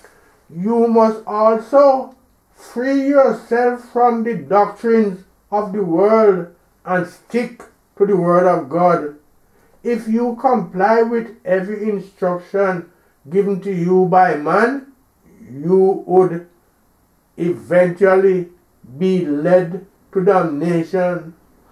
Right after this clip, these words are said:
All what you need to do is to abide by the word of God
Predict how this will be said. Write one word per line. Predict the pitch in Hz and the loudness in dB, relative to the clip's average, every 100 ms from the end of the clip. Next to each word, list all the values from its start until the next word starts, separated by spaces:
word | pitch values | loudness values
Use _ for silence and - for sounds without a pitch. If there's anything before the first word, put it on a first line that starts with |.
| _ _ - | _ _ 0
All | 196 208 214 | 4 6 6
what | 214 226 - | 4 2 -2
you | 226 214 | -4 0
need | 185 175 185 175 | 0 -2 -4 -4
to | 208 | -6
do | 165 175 180 170 | -4 -4 -4 -2
is | 175 175 - | -4 -6 -6
to | 180 175 | -6 -2
abide | 151 - 147 202 247 208 - - _ - | -2 0 0 2 4 2 0 -14 _ -2
by | 165 165 | -2 0
the | |
word | 156 147 185 202 | 0 2 2 4
of | 202 156 | 0 -4
God | 135 151 143 147 | -4 0 0 -4